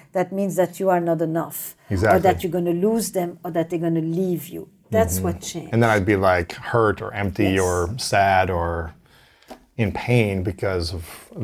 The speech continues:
Speaker 2: their actions.
Speaker 1: Mm-hmm.
Speaker 2: And I think that's hundred percent. I think I didn't feel like I was good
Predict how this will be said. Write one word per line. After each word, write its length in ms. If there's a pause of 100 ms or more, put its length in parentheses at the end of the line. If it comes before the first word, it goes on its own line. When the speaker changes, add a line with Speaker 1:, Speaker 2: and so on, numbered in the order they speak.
(100)
Speaker 2:
their 200
actions. 600 (140)
Speaker 1:
Mm-hmm. 240 (280)
Speaker 2:
And 80
I 60
think 180
that's 440 (220)
hundred 140
percent. 340
I 20
think 180
I 120
didn't 160
feel 140
like 100
I 40
was 120
good 160